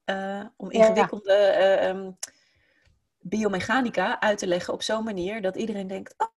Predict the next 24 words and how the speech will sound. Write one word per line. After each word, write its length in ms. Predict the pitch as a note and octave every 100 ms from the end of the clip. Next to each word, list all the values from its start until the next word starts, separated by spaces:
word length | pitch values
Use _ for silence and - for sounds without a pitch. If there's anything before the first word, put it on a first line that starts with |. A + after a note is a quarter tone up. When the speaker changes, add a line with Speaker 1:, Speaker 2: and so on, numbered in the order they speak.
| _
Speaker 1:
oh 100 | B4+
ja, 240 | G4 F3 -
nu 100 | F#4+
snap 260 | - A#3+ F#3+
ik 140 | F#3
waarom, 280 | F#3+ G3 F#3+
eh, 40 |
mijn 260 | G3 G3 F#3+
paard 220 | G3+ F#3+
nooit 140 | F#3 F3+
doorloopt." 380 | F3+ - F4+ -
Speaker 2:
Oh, 60 |
zo 220 | - G4+ G4+
s-, 260 | - - _ _ _ _
Speaker 1:
Ja. 200 | A3+ -
Speaker 2:
zo 180 | F#4+ G#4+
zou 160 | C4
het 80 | F3+
werken, 360 | E3 D#3 D#3 A3+
ja, 80 | B3
precies. 520 | - B3+ D4 F#3 D3+
Speaker 1:
Ja. 640 | - _ _ _ - - _ - - -
Speaker 2:
Dus, 200 | F#3
eh, 80 | -